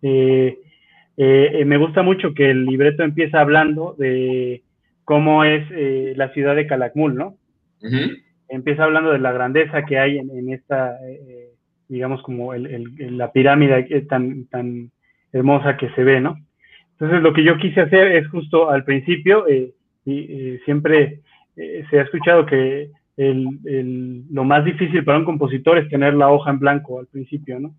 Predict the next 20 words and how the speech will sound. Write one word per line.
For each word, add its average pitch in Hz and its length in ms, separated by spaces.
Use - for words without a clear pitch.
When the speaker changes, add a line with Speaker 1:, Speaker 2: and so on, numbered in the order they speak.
Speaker 1:
Porque 139 260
uno 156 220
no 156 160
sabe 156 240
cómo 151 300
empezar, 139 440
¿no? 156 220
Lo 156 180
que 156 140
hice 165 220
simplemente 185 840
es 143 160
buscar 151 480
algunas 160 500
imágenes 156 500
de, 127 200
yo 156 100
no 165 120
conozco 156 340
Calakmul 147 400